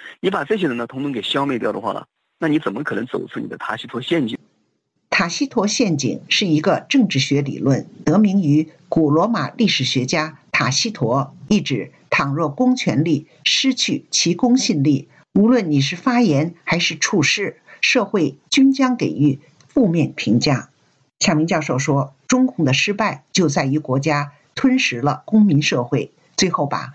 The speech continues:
Speaker 2: 非政府组织变成了为其服务的工具。而中国政府对待一切由西方国家发明的美好的东西，无论是组织形式还是各种技术理念，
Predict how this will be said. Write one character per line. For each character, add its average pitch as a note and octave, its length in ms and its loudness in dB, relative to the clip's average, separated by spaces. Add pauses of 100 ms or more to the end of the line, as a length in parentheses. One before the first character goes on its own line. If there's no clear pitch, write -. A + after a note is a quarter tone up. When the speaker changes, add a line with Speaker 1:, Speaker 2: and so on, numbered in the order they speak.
(160)
Speaker 2:
非 C#4 180 2
政 B3 200 -2
府 E3 140 -4
组 C#3 200 -2
织 C3+ 300 0 (160)
变 F#3+ 200 0
成 C3 200 -2
了 - 220 -2 (140)
为 A3 140 2
其 F#3 220 -2
服 F#3 320 0
务 G3+ 80 0
的 G#2 100 -6
工 D3+ 260 2
具。 D3 280 0 (460)
而 F#3+ 160 2
中 C4+ 200 -2
国 B3+ 120 2
政 G#3+ 220 -2
府 - 380 -4
对 A3 120 4
待 G3 160 0
一 D3+ 180 -2
切 - 420 -2
由 E3+ 240 2
西 C4+ 240 0
方 C4 220 0
国 D#3+ 120 0
家 D#3+ 220 -2
发 A3 200 -2
明 D#3 240 2
的 E3 220 -4
美 E3 160 4
好 - 220 -2
的 G#2 100 -10
东 D3 220 2
西， C3 420 -2
无 D#3+ 140 2
论 F3+ 160 2
是 C#3+ 260 0 (160)
组 C#3+ 220 0
织 C3+ 100 -2
形 D3 300 0
式 G#3 340 -2
还 - 160 -2
是 G3+ 140 -4
各 F#3 160 0
种 C3+ 320 -4
技 G3+ 240 2
术 C#3+ 320 -2 (140)
理 C#3 220 2
念， D#3+ 300 0